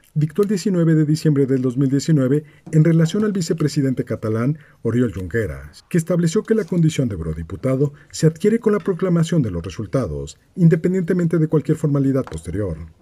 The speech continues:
Al día siguiente de esa sentencia, la Eurocámara reconoció a Puigdemont y Comín como eurodiputados. Sin embargo,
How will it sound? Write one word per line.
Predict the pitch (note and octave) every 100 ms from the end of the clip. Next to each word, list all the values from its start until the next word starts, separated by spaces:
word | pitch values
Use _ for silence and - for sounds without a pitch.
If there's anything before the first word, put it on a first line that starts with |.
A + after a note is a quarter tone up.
| _ _ _ _ _
Al | - D#3+
día | A3+
siguiente | A#3+ D#3+ A#2+ G#2+ D#2+
de | F#2+
esa | F2+
sentencia, | E2 D#2 B2 A2+ C3+ C#3 - _
la | D3+
Eurocámara | D3+ E3+ E3 G#3+ G#3+ G#3
reconoció | G3+ E3+ C#3 -
a | C3
Puigdemont | G2+ E2 E2 E2
y |
Comín | E2 C3 C3 D#3 D#3 _
como | - A2
eurodiputados. | F2+ F#2 F2 E2 E2+ A2+ D#2+ C2 D2 _ _
Sin | - F2
embargo, | E2 A#2 A2 C#3